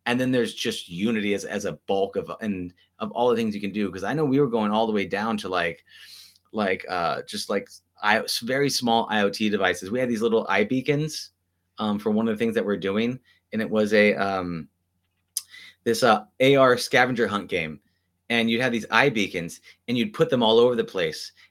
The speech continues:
And then we had a map that was a backend, that was a web portal that you could log into,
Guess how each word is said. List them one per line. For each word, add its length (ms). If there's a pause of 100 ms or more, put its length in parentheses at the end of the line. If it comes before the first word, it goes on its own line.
(120)
And 100
then 80
we 80
had 140
a 80
map 420
that 100
was 120
a 60
backend, 480
that 100
was 100
a 60
web 260
portal 240
that 160
you 80
could 140
log 260
into, 420